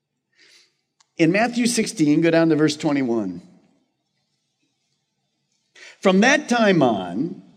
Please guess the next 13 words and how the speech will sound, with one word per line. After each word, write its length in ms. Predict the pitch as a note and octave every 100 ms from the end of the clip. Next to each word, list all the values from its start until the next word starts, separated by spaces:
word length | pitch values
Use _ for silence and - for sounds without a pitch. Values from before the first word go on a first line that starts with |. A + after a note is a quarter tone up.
| _ _ _ _ _ _ _ -
Jesus 400 | B2 A3+ A#3+ A3+
began 420 | A#3 F3 G3 G3
to 100 | G3
explain 640 | E3 - - F#3 F#3 F#3 F#3+
to 140 | F3
his 120 | D3+
disciples 680 | B2+ C3+ - F3+ F3+ D3+ B2
that 100 | C3+
he 100 | C#3
must 380 | C#3 E3 F3+ -
go 300 | C#3 F#3 A3+
to 180 | A#3 G3+
Jerusalem 1000 | C#3 C3+ C#3 D#3 - A2 F#2+ F2 G#2+ -